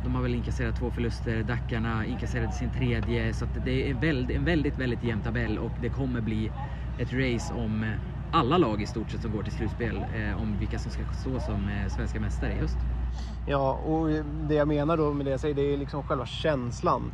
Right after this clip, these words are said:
Speaker 2: runt Smederna. Alltså, det var en helt annan, liksom, tändning. Det var liksom det där man har saknat. Det vi har gått och saknat hela våren här, det fanns på plats idag, tycker jag i alla fall.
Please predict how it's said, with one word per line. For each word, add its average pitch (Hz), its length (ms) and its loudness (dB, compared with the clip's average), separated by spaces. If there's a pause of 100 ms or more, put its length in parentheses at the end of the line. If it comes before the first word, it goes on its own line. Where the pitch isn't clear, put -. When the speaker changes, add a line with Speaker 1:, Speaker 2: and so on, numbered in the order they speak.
Speaker 2:
runt 131 340 0
Smederna. 120 420 -2
Alltså, 139 300 -2
det 147 100 2
var 156 180 2
en 156 100 2
helt 156 440 2
annan, 127 640 -2 (640)
liksom, 156 180 -4
tändning. 165 720 2
Det 143 80 0
var 185 320 2
liksom 147 720 0
det 147 60 -2
där 151 140 2
man 147 140 0
har 151 60 0
saknat. 170 600 -2 (560)
Det 196 100 6
vi 240 80 6
har 220 60 8
gått 190 140 4
och 180 80 2
saknat 165 380 2
hela 147 160 4
våren 151 420 4
här, 120 300 0
det 160 120 4
fanns 131 300 -2
på 139 120 -4
plats 131 400 0
idag, 151 340 2
tycker 214 180 4
jag 240 120 8
i 254 80 0
alla - 140 -4
fall. 98 180 -4